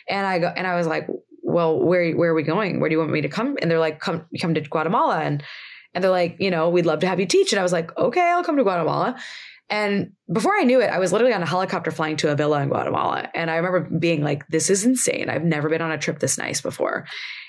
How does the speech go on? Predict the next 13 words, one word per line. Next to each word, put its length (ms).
And 460
I 220
met 180
these 140
two 160
founders, 500
John 260
and 100
Robin. 480
And 180
I 20
remember 360
thinking, 520